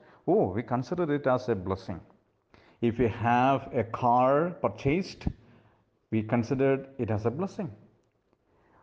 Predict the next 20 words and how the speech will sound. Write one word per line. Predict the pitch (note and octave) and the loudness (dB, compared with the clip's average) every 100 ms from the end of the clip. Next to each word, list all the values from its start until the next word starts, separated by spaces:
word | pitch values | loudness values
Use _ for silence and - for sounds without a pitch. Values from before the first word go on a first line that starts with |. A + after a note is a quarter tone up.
| _ | _
All | D#3 E3 G#3 B3 B3+ | 2 4 6 4 2
different | F3 F3 - G3 G#3 G#3 | 2 0 2 2 2 0
kinds | - F3 F3+ G3 - - | 2 2 4 0 -2 0
of, | D#3+ D#3+ E3 - - - - _ _ _ _ _ | 2 4 4 2 -2 -4 -6 _ _ _ _ _
uh, | - D3 D3 C#3+ C#3 C#3 C#3 C#3+ C#3+ - C#3+ - | 2 4 6 4 4 4 4 4 2 0 -6 0
things | G3 D#3+ E3+ - - | 4 4 2 0 -4
and | - D#3+ D#3 D#3 | 2 4 4 4
materialness | D3 C#3+ C#3+ E3+ F3+ F3+ F3 F3+ - - | 4 2 2 4 4 4 4 2 -2 0
that | D3+ C3 | 0 2
we | C3+ C#3+ D3+ | 2 2 4
enjoy, | B2 A2+ B2+ F3 B2+ G2+ F#2+ B2 - _ _ _ _ - | 2 4 4 4 4 4 0 -6 -16 _ _ _ _ -2
we | B2+ D#3 D#3+ E3 E3 - - _ | 2 4 4 2 -2 -8 -20 _
often | D3 C#3+ D3+ D3 D3 | 2 4 4 2 2
consider | - B2+ C3+ C3 C3+ C3 | 2 2 4 4 2 0
it | A2+ A2+ | 0 2
as | A2 G#2+ - A#2 | 2 0 -8 -4
blessing. | G2+ G#2 - F#2 - - _ _ _ _ _ | 0 0 0 -6 -12 -20 _ _ _ _ _
When | B2+ | 2
our | C3 C3 | 4 4
children | C#3 C#3+ D3 D3 D3 | 2 4 4 2 0